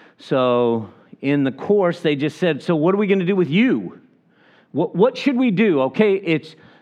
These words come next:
"You made your God mad." Remember when they were taking the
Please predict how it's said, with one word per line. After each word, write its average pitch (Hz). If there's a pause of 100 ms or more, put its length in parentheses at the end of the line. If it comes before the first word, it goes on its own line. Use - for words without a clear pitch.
(100)
"You 214
made 277
your 269
God 135
mad." 117 (840)
Remember 185
when 185
they 180
were 170
taking 185
the 151